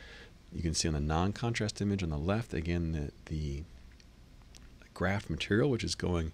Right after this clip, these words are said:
the whole length between the arrows, both, uh,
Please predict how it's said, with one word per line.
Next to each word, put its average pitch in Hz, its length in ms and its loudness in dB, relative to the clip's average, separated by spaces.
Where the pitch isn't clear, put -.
the 95 100 2
whole 117 260 8
length 95 220 4
between 80 380 0
the 73 300 2
arrows, 80 460 2
both, 73 380 -4
uh, 64 80 -4